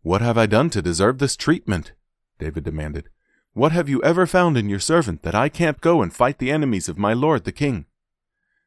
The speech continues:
But Achish insisted, "As far as I'm concerned, you're as perfect as an angel of God. But the Philistine commanders are afraid to have you with them in the battle. Now get up early in the morning and leave with your men as soon as it gets light."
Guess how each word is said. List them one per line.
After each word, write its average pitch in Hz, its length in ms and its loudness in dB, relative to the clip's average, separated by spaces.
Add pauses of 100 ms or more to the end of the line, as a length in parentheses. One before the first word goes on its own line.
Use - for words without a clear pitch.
(140)
But 71 180 -10
Achish 80 340 -6
insisted, 80 540 -8 (880)
"As - 200 -6
far 90 220 2
as 95 100 0
I'm 98 200 -2
concerned, 104 560 -2 (420)
you're 101 260 2
as - 140 -2
perfect 104 500 -2
as 82 140 -4
an 80 140 -4
angel 95 280 0
of 95 120 2
God. 87 340 -2 (540)
But 85 160 -2
the 90 80 -2
Philistine 117 440 0
commanders 110 520 2
are 80 160 0
afraid 107 400 0
to 82 80 -2
have 95 240 0
you 107 160 0
with 117 180 2
them 87 180 -2
in 82 100 -4
the 85 60 -2
battle. 87 420 -2 (680)
Now 80 160 -8
get 82 220 -2
up 110 120 -2
early 104 280 2
in 107 100 0
the 107 60 0
morning 104 420 0 (320)
and 76 160 -8
leave 85 240 0
with 92 140 2
your 92 100 2
men 92 300 0
as 85 120 -6
soon 87 220 0
as 87 100 0
it 95 120 -2
gets 92 200 -2
light." 85 360 -2